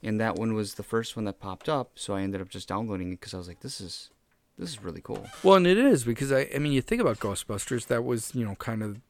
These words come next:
Speaker 2: you know, the game that you were playing. You were driving around New York City, you know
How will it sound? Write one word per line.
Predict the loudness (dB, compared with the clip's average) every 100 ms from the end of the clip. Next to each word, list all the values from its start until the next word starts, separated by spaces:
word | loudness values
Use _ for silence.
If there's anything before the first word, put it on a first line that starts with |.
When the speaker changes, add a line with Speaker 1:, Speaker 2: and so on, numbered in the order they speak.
| _ -6
Speaker 2:
you | -4
know, |
the | -4
game | -2 0 2
that | 0 -2
you |
were | -6
playing. | -4 -2 0 0
You |
were | -4
driving | -4 -4 -2
around | -2 -2 -2
New | -2
York | -2 -2 -4
City, | -4 -6 -8 -12 _ _ _ _ _ _ _
you | -4 -2
know | -4 -8